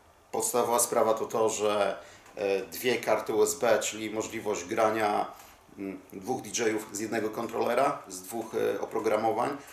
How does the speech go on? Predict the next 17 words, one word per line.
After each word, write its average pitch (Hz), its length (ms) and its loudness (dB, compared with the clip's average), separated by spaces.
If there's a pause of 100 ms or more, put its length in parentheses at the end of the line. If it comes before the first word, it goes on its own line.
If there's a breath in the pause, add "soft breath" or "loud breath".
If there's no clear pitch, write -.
Kolejna 127 340 2
kwestia 107 480 0
to, 101 500 2 (240 loud breath)
e, 98 320 2
pełna 117 360 2
wersja 113 300 -2
Serato 110 500 2
z 110 340 -2
trzema 110 360 2
rozszerzeniami. 110 1400 -2 (180)
Możemy 110 420 0
grać, 104 460 4
e, 101 1900 -4
również 104 240 -2
z - 80 0
wideo. 110 560 6 (320 loud breath)
E, 104 480 0